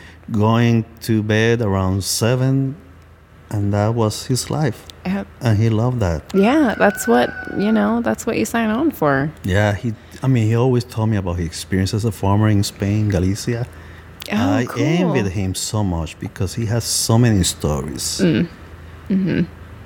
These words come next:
Speaker 1: to tell that you can write a book about all of them. So that's what I was saying to you. I mean, do you ever
Speaker 2: Yes.
Speaker 1: think about writing music about your experience in the farm, like, taking that? And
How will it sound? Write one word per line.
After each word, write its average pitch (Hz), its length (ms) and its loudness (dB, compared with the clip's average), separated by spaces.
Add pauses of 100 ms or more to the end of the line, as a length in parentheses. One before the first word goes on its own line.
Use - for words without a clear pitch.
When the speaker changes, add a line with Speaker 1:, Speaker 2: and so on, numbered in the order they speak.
Speaker 1:
to - 100 0
tell 80 500 0 (140)
that 87 420 0
you 101 80 -2
can 117 280 4
write 101 260 2
a - 20 2
book 107 300 0
about 92 220 0
all 80 260 2
of 82 120 -4
them. 71 280 -2 (380)
So - 100 -4
that's 120 240 2
what 170 80 4
I 175 40 4
was 170 140 4
saying 180 320 2
to 113 80 -2
you. 95 80 2
I 90 60 4
mean, 92 320 2
do 104 80 0
you 95 60 2
ever 92 80 2
Speaker 2:
Yes. 135 200 2
Speaker 1:
think 131 220 0
about 107 420 2 (160)
writing 120 880 0
music 123 380 0
about 123 300 0
your 113 100 4
experience 120 800 0
in 127 80 0
the 120 80 0
farm, 120 580 2
like, 92 320 -2
taking 107 380 -2
that? 110 260 -2 (680)
And 101 600 2